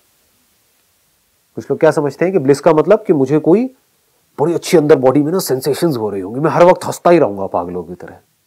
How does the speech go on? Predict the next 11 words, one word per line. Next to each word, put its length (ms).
मैं 80
बड़ा 160
खुश 300
रहूंगा। 440
It 80
is 80
not 160
that। 500
Peace 560
is 160
bliss। 560